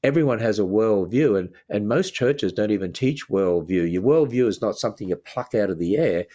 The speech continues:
It has a foundation, and there's only two foundations ultimately, God's word or man's word. And so Genesis one to eleven is the foundation for everything, 'cause if you want to deal with any issue,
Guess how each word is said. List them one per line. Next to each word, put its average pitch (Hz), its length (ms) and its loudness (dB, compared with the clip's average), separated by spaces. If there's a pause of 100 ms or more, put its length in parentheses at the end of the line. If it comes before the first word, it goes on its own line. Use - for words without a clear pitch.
(240)
It 110 80 0
has 117 180 0
a 110 60 0
foundation, 107 640 -2
and 104 100 -2
there's 107 160 2
only 135 220 2
two 135 240 0
foundations 98 760 -2
ultimately, 95 680 -4 (100)
God's 104 300 0
word 95 240 0
or 92 80 -4
man's 98 420 -4
word. - 240 -8 (640)
And 110 240 0
so 127 160 2
Genesis 143 500 0
one 107 180 0
to 95 120 2
eleven 107 320 0
is 90 140 -4
the - 100 -8
foundation 110 560 -2
for 117 200 0
everything, 131 380 0
'cause 101 220 -2
if 113 100 -2
you 185 120 6
want 220 100 2
to 190 60 4
deal 123 260 4
with 113 160 2
any 110 280 2
issue, 101 300 -2